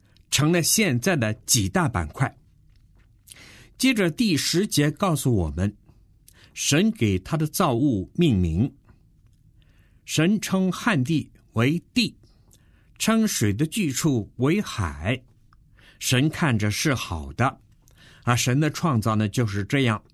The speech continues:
最开始神就说，他创造光，就有了光。神说，他要创造天，事就这样成了。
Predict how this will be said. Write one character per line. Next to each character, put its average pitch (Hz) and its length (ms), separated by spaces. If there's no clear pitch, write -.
最 170 240
开 185 200
始 107 380
神 127 260
就 160 140
说， 160 400
他 151 180
创 156 320
造 117 180
光， 180 380
就 165 160
有 92 160
了 80 140
光。 170 260
神 - 260
说， 180 360
他 160 140
要 170 160
创 160 320
造 123 180
天， 185 340
事 160 400
就 120 300
这 143 160
样 113 180
成 101 240
了。 143 160